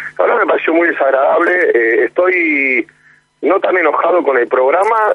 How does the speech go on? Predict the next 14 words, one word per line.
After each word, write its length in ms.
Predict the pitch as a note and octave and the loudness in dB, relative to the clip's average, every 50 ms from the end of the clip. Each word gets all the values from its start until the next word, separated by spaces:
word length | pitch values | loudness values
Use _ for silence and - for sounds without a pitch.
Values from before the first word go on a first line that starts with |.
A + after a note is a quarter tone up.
| - - | -2 -2
como 320 | - C#3 C#3 C3+ C3+ - | -2 0 0 0 0 0
con 220 | - - D#3 D#3+ | 0 0 0 0
aquellos 420 | C#3+ A#2 A2 E3+ E3+ - - E3 - - - | 0 0 0 -2 -2 0 -2 -4 -4 -6 -6
que 380 | - C#3+ D3 D#3+ E3+ F3+ F#3+ G3 - _ _ _ | -4 -4 -2 -2 0 -2 -2 -4 -6 _ _ _
le 340 | - A#2 A2+ A2+ A2+ A2 A2 | -4 -2 0 2 2 2 2
dieron 380 | A#2 C3 C#3+ D#3 D#3+ D#3+ D3 C3+ | 2 0 0 0 0 0 0 0
mucha 360 | C3 D3 D#3+ - - D3 C#3 | 0 0 0 0 0 -2 -2
prensa, 640 | - C#3 D3 D#3+ F3+ F#3 - - - F#3 F#3 - - | -2 -2 -2 0 0 -2 -4 -4 -2 -2 0 0 0
incluso 560 | - B2 B2 - - - F4 - - - - | 0 0 -2 -2 -2 -4 -2 -2 -2 0 0
antes. 460 | - - G#2+ F#2+ F2+ - - - - - - - - _ _ _ - - - - - | 0 0 0 0 -2 0 0 -2 -2 -2 -8 -16 -20 _ _ _ -20 -20 -20 -10 -8
Me 80 | - - | -4 0
parece 260 | B2+ C#3 C#3 - D#3+ | 0 0 2 0 0
que 120 | C3+ A2+ | -2 -2
tendrían, 340 | - - G#2 A#2+ C#3 D3 C#3 | -2 -2 0 0 0 0 0